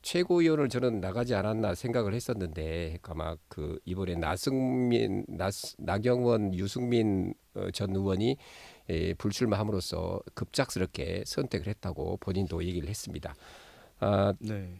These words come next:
Speaker 1: 그 이번에 먼저 결심을 하고 이준석, 어, 전 대표와 의논을 하고, 어,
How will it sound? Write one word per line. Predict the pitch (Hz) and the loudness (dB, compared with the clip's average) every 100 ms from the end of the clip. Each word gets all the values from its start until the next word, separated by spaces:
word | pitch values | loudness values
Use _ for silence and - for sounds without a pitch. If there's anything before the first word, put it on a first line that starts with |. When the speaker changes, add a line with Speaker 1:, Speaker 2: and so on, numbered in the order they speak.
| - | -12
Speaker 1:
그 | - 131 123 123 | 0 4 6 6
이번에 | 123 156 156 135 127 | 6 6 8 8 6
먼저 | 87 107 139 196 190 156 | 6 4 6 8 8 6
결심을 | 131 127 - 143 120 120 | 4 4 4 6 6 6
하고 | 127 104 | 4 4
이준석, | 104 123 120 110 - - | 4 2 2 2 0 -6
어, | 92 | -4
전 | 92 98 95 95 90 | 0 2 2 2 2
대표와 | 107 - 101 101 101 | 0 0 2 2 2
의논을 | 98 107 98 | 2 0 0
하고, | 101 120 98 90 127 - | -2 -2 0 0 0 -2
어, | - | -6